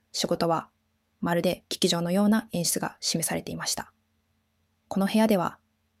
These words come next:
近隣のカブルアンジェリ洞窟から提供された写真、ご覧いただけます。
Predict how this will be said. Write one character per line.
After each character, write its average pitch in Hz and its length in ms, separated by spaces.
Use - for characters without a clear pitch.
近 202 200
隣 185 140
の 185 320
カ - 140
ブ 180 80
ル - 100
ア 180 60
ン 180 80
ジ 165 80
ェ - 40
リ - 180
洞 175 220
窟 175 260
か - 200
ら - 220
提 185 160
供 180 220
さ 185 120
れ 180 80
た 180 120
写 - 140
真、 - 280
ご 180 100
覧 175 160
い 175 60
た 175 100
だ 175 100
け - 100
ま 175 140
す。 - 220